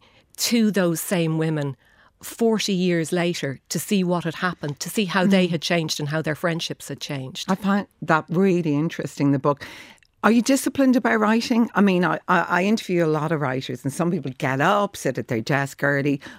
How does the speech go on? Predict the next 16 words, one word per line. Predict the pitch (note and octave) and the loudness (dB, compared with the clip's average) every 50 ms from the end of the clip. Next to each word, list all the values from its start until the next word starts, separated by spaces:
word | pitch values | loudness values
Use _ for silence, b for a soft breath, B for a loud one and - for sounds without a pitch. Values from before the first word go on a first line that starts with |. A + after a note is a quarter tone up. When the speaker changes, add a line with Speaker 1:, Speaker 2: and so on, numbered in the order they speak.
| B B | B B
Speaker 2:
others | F#3 F#3+ E3 F#3 F3 | 2 4 4 4 2
just | - F3+ D#3+ - D3+ | 2 0 -2 0 0
wait | D3 C#3 C3+ D#3 D#3 - | 0 2 2 0 -2 -2
until | - D3 C#3 - D3 C3+ C3+ | -2 -2 -2 0 0 0 0
they're | C#3+ C3+ C3 | 0 0 -2
inspired. | B2+ C3 - - C#3 C#3 C#3+ C#3+ B2+ D3 | -2 -4 -4 -4 -2 0 0 0 -2 -2
How | C3+ F#3 F#3+ F#3 | 0 2 2 2
do | - F#3 | 2 2
you | E3+ F3 E3 | 2 2 2
write? | D3+ C3+ A2 - - - - _ _ B B B B B B B B B B B B B B B - | 0 -2 -4 -6 -10 -20 -20 _ _ B B B B B B B B B B B B B B B 0
Speaker 1:
I | C#4 C4 | 0 0
think, | A#3 - - - - E4+ F4+ F#4 F4 - - - _ - | 0 -4 -8 -4 -2 0 0 0 -2 -4 -10 -8 _ 0
um, | B3+ A#3 G#3 F#3 F3+ F3 F3 F3 E3+ E3 D3+ F#3 - _ - - - _ _ _ _ _ - _ _ - | 2 2 4 2 2 2 2 2 0 0 -2 -4 -10 _ -20 -20 -20 _ _ _ _ _ -20 _ _ -2
years | A3 G3 G#3 A3+ A3+ A3+ G#3+ F#3+ - F#3+ | 0 2 4 4 4 2 0 0 2 2
in | F3+ F3+ | 2 2
journalism | - - F#3 F#3 F#3 F3+ F3 E3+ E3 - E3+ D#3 D3+ C#3+ C#3 | 2 2 2 2 2 2 2 2 0 0 0 0 0 0 -2